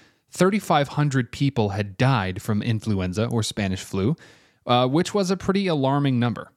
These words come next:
According to influenza archive dot org, only Philadelphia and Pittsburgh had higher mortality rates, so New Orleans was having a tough time already.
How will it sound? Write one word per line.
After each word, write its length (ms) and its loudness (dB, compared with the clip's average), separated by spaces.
According 400 0
to 260 2
influenza 760 0
archive 560 -2
dot 240 -6
org, 380 -2
only 260 2
Philadelphia 800 2
and 280 -6
Pittsburgh 600 2
had 240 -4
higher 640 0
mortality 520 -2
rates, 280 -4
so 260 -2
New 140 6
Orleans 440 2
was 180 -2
having 500 -4
a 100 -4
tough 260 -8
time 360 -6
already. 560 -2